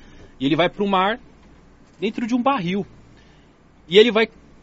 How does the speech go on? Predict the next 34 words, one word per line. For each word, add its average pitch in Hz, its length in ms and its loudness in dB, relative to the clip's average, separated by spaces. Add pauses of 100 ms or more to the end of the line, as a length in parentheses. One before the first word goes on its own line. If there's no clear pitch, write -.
(360)
superando 190 760 2
e 175 40 -4
conquistando, 180 800 0
e 156 40 2
ele 160 100 -2
consegue 170 540 -2
um 143 240 0
navio 139 300 -2
pequeno, 151 560 -4
e 135 60 0
ele 139 100 -4
consegue 147 400 -4
o 139 40 -6
primeiro 139 340 -2
tripulante 135 680 -4
dele, 135 280 -2
o - 20 -6
primeiro 131 320 -4
imediato, 127 680 -6 (460)
o - 80 -16
primeiro 143 260 0
companheiro, 143 840 -2 (340)
e 127 40 -8
ele 131 80 0
vai - 100 4
pegando 160 320 0
mais 160 260 0
tripulantes, 151 580 0
ele 156 160 0
mesmo 160 260 -2
desenha 143 380 -2
a - 20 0
bandeira. 135 640 -2 (300)
Então, 196 440 2